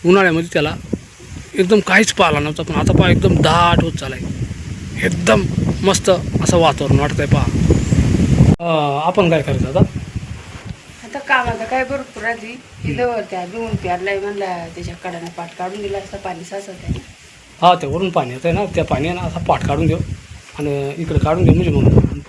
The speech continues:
Speaker 1: पट्टी जर भरली तर त्या भुईमुग काही मरून जाईल ना.
Speaker 2: हा.
Speaker 1: ट्रॅक्टरवाला येणार आहे भुईमुग पेरायला, मग कवाश येतोय ना, मग तो येतोय तोवर आपण ते काम तरी करू थोडं.
Speaker 2: हा, मग
Speaker 1: आता
Speaker 2: बसल्यापेक्षा.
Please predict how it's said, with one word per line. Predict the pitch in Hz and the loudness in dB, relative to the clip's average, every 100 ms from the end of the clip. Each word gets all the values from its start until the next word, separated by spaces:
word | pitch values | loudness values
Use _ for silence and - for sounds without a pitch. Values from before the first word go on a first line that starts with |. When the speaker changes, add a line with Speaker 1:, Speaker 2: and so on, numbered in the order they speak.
| - - - - | -20 -20 -6 -2
Speaker 1:
पट्टी | 170 165 | 0 2
जर | 156 | 2
भरली | 165 185 143 | 2 0 -4
तर | |
त्या | 127 | -4
भुईमुग | 147 165 151 | 0 0 0
काही | 180 | 0
मरून | 160 139 | -2 -2
जाईल | 127 135 | -6 -8
ना. | - - - - | -6 -8 -12 -14
Speaker 2:
हा. | 403 370 415 440 415 403 - - - - | -14 -10 -8 -8 -10 -14 -18 -18 -18 0
Speaker 1:
ट्रॅक्टरवाला | 202 - 165 151 147 | 0 2 0 -2 -2
येणार | 175 226 | -2 0
आहे | 247 202 | 0 0
भुईमुग | 170 196 170 | 2 2 2
पेरायला, | 170 135 135 | -2 -6 -6
मग | 127 | -6
कवाश | 160 175 160 | -2 0 0
येतोय | 139 160 | -2 -2
ना, | 185 170 - - | -2 -8 -14 -6
मग | 151 | -6
तो | 143 180 | -2 0
येतोय | 170 208 208 | 2 2 2
तोवर | 180 | 0
आपण | 139 135 - | -2 -6 -8
ते | |
काम | 135 135 117 | -6 -8 -6
तरी | 160 | -6
करू | 160 139 - | -6 -8 -8
थोडं. | 143 214 | -8 -6
Speaker 2:
हा, | 202 | -6
मग | 202 | -8
Speaker 1:
आता | 214 233 - - _ _ _ _ - | -12 -18 -20 -20 _ _ _ _ -16
Speaker 2:
बसल्यापेक्षा. | 180 220 208 180 - | -10 -10 -8 -10 -10